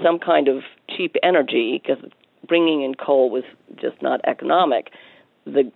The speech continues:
the mine was gonna have to close. And they, uh, had heard about Tesla and his A C system, and they asked the Westinghouse co-, company in the spring of eighteen ninety-one, you know, if maybe this was a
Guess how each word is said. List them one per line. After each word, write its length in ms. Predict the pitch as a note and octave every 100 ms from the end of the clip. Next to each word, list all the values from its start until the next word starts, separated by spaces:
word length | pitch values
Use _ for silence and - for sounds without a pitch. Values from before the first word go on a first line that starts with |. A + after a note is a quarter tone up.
| -
the 120 | C#3
mine 280 | D3 E3 D#3+
was 120 | C#3
gonna 180 | C#3 C3+
have 240 | C3+ B2+
to 240 | - B2+ -
close. 420 | - D3+ C3 D2+ - - - - _ -
And 140 | D3+
they, 400 | E3 F3 E3+ D#3+ - -
uh, 520 | D3+ C#3+ C#3 C3+ B2+ B2 - _ -
had 220 | - C3+
heard 300 | C3+ D#3+ F3
about 220 | D3+ C3+
Tesla 340 | - C#3 C#3+ C#3
and 100 | C3
his 160 | C#3 - -
A 160 | C3+ -
C 120 | C3+ -
system, 400 | C4 - B2+ C3+
and 120 | C#3+ C#3
they 120 | -
asked 320 | E3 B3+ G4
the 80 | E3
Westinghouse 540 | C3+ C#3 - C3+ B2+ -
co-, 160 | - B2 _ -
company 480 | C#3 C3+ C3+ C3
in 80 | C3
the 80 | C3 -
spring 240 | E3 D#3
of 100 | C#3 -
eighteen 320 | D3+ D3 D3
ninety-one, 680 | C3 C3 B2+ E3+ A#3+ F3 C#3+ - - - - - - - -
you 80 | F3+
know, 200 | E3 C3+ -
if 120 | D#3+ D#3+
maybe 240 | E3+ F3
this 160 | D3+ C#3+
was 140 | - C#3 - _
a 80 | -